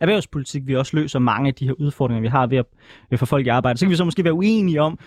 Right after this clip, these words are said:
hvorvidt folk skal presses til at tage et arbejde, eller kan komme mere frit af sig selv. Men, øh, det er da i hvert fald et godt udgangspunkt at have, at vi er enige om, at det,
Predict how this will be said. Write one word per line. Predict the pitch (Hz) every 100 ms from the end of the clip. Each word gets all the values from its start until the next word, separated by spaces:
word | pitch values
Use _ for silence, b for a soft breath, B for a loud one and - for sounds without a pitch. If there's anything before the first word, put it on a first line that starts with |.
| B
hvorvidt | 143 156
folk | 160 147
skal | -
presses | 131 226 254 240
til | -
at | 180
tage | 160
et | 165
arbejde, | 151 156 147 135
eller | 131
kan | - 131
komme | 147 156
mere | 147 147
frit | 170 156
af |
sig | 131 127
selv. | 139 151 B B 117
Men, | 135 131
øh, | 127
det |
er | 147
da |
i |
hvert | 147
fald | 170
et | 170
godt | 185
udgangspunkt | 190 175 - 156 135
at |
have, | - 160 170
at | 131
vi | 131
er | -
enige | 170 175 147
om, | 135
at | 139 135
det, | 131